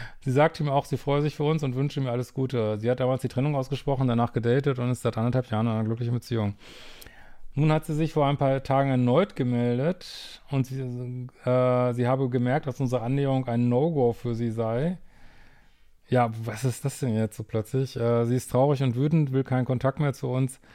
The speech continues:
und wird sich auch aus meiner Familie zurückziehen. Ja, ich denke, ich weiß, was da passiert ist. Oder ich vermute es,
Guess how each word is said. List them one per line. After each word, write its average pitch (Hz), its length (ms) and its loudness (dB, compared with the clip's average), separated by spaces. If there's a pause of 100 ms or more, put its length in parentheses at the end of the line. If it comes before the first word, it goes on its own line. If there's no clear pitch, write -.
(540)
und 120 100 2
wird 147 120 4
sich 151 160 0
auch 139 80 4
aus 135 120 2
meiner 131 200 2
Familie 131 300 0
zurückziehen. 127 400 -2
Ja, 139 180 4
ich 135 300 -4
denke, 165 300 4
ich 135 240 0
weiß, 151 360 2
was 127 160 -2
da 131 80 0
passiert 131 420 -2
ist. 170 360 -2 (400)
Oder 123 120 6
ich 113 80 0
vermute 123 400 4
es, 123 320 2